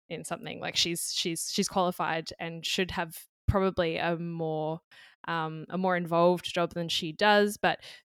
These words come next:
through circumstance, um, with having, like, being a single mother and, and trying to manage looking after her children and having other people help her look after her children, um,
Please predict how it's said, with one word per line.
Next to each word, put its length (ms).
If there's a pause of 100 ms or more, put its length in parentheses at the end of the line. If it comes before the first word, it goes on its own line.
(120)
through 320
circumstance, 1040
um, 640 (680)
with 360
having, 420
like, 160
being 160
a 40
single 240
mother 500
and, 340
and 260
trying 260
to 120
manage 520
looking 200
after 260
her 40
children 580 (280)
and 80
having 160
other 120
people 240
help 240
her 80
look 160
after 260
her 80
children, 460 (380)
um, 640